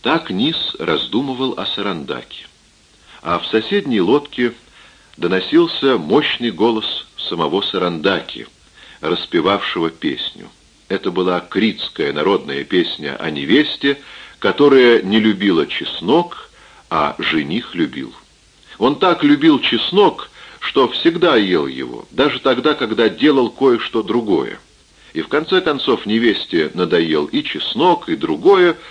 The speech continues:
и она убежала искать себе такого жениха, который бы не ел чесноку.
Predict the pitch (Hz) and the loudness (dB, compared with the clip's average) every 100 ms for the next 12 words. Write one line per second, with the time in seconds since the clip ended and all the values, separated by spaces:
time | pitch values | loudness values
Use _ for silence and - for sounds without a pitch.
0 | - - 143 139 160 156 123 117 123 143 | -14 0 4 4 4 2 2 2 2 4
1 | 139 123 110 - 123 113 - 104 98 117 | 2 2 -2 -2 -2 -2 -4 0 2 2
2 | - 202 143 - 85 80 - 73 - 78 | 4 4 4 2 0 -2 -4 -6 -4 0
3 | 180 175 151 131 123 123 - - - 196 | 4 4 4 4 2 0 -14 -12 -4 -2
4 | 95 78 82 85 - - - 73 65 - | 0 0 0 0 -4 -8 -8 -10 -12 -16
5 | 57 | -20